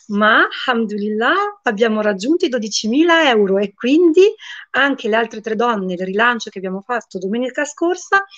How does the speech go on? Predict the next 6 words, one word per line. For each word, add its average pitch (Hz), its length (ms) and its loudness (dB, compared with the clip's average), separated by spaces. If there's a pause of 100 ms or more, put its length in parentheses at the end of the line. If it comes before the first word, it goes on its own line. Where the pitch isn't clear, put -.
è - 80 0
andato 240 340 2
a 247 40 0
buon 277 180 0
fine, 185 540 -6 (360)
alhamdulillah. 262 720 2